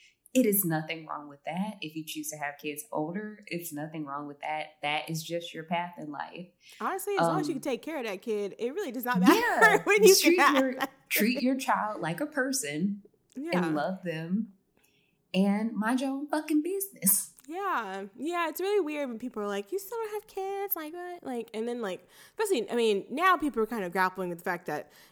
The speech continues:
Speaker 2: everything is so unstable in the world that nobody wants to have <laughs> kids anymore. So that's gonna be a thing. They're like, "Why aren't, why aren't millennial women having more kids?" And it's just like, look at,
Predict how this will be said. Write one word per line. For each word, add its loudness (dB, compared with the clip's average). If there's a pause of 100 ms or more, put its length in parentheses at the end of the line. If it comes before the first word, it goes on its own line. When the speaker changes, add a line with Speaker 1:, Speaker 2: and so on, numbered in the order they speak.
Speaker 2:
everything 0
is -6
so -2
unstable -2
in -2
the -4
world -2
that -4
nobody -4
wants -8
to -4
have -2
<laughs> -4
kids 4
anymore. 8 (1000)
So 0
that's -2
gonna -6
be -6
a -4
thing. -6
They're -6
like, -6
"Why -4
aren't, -10 (160)
why -12 (140)
aren't -10
millennial -8
women -8
having -10
more -8
kids?" -8
And -8
it's -8
just -4
like, -6
look -10
at, -10